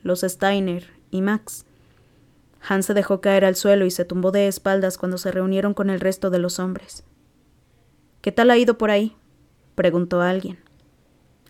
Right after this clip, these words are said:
Hans tenía los pulmones llenos de cielo. Horas más tarde, después de ducharse, comer y vomitar, intentó escribir una detallada carta a casa. No lograba controlar las manos,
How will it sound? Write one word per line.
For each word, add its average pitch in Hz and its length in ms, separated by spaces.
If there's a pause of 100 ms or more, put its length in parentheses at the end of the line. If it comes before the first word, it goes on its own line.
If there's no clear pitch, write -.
Hans 202 220
tenía 196 240
los 196 160
pulmones 190 580
llenos 185 380
de 185 80
cielo. 185 400 (1120)
Horas 185 300
más 196 160
tarde, 196 340
después 190 380
de 202 100
ducharse, 190 540
comer 185 260
y 196 60
vomitar, 180 560
intentó 185 420
escribir 190 420
una 196 140
detallada 190 480
carta 190 380
a 180 100
casa. 190 380 (1700)
No 208 80
lograba 240 400
controlar 202 460
las 185 200
manos, 190 600